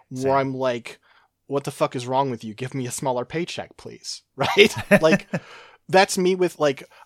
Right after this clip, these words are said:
Speaker 1: I am out here modding Legend of Zelda Breath of the Wild on my Steam Deck to remove features to make it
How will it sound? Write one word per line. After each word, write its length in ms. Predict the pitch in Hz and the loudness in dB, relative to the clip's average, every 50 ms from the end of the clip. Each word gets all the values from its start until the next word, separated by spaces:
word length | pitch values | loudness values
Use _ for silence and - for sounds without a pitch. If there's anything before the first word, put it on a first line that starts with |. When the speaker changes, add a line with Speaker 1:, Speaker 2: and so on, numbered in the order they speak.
| _ _ - | _ _ 0
Speaker 1:
I 160 | 143 143 160 | 2 2 2
am 140 | 175 180 175 | 2 2 2
out 240 | 165 160 160 - - | 2 0 0 -2 -6
here 460 | - - 143 135 131 127 120 117 107 - _ _ _ _ _ _ _ _ _ _ _ _ - 151 | -10 -8 -6 -6 -4 -4 -4 -6 -6 -10 _ _ _ _ _ _ _ _ _ _ _ _ -12 -8
modding 760 | 139 139 131 127 123 131 143 143 147 139 135 131 127 120 117 - _ _ _ _ | -6 -2 -2 0 2 2 2 2 2 0 -2 -2 -6 -8 -10 -12 _ _ _ _
Legend 400 | - 135 123 135 139 131 - 139 139 | -12 -2 2 2 2 2 2 -2 -4
of 60 | 117 | -2
Zelda 220 | 135 135 131 127 | 0 0 0 0
Breath 240 | 117 110 127 123 - | -2 -2 -2 -2 -2
of 60 | 131 | -4
the 60 | 120 117 | -4 -4
Wild 320 | 113 117 120 117 117 117 - | -2 -2 -2 -2 -2 -4 -4
on 140 | - 117 117 | -6 -8 -6
my 120 | 113 110 | -6 -6
Steam 360 | 107 - - - 123 135 135 | -6 -8 -6 -6 -8 -8 -6
Deck 240 | 113 120 104 101 - | -6 -8 -10 -10 -12
to 140 | - - 139 | -12 -10 -8
remove 400 | 123 123 117 117 117 123 120 107 | -8 -6 -6 -6 -6 -8 -10 -12
features 520 | - - 117 117 113 - - 82 69 - - | -14 -14 -14 -12 -12 -12 -12 -12 -12 -14 -12
to 100 | - 120 | -12 -10
make 280 | 107 107 107 107 - - | -10 -10 -12 -12 -14 -14
it 140 | 104 - | -16 -16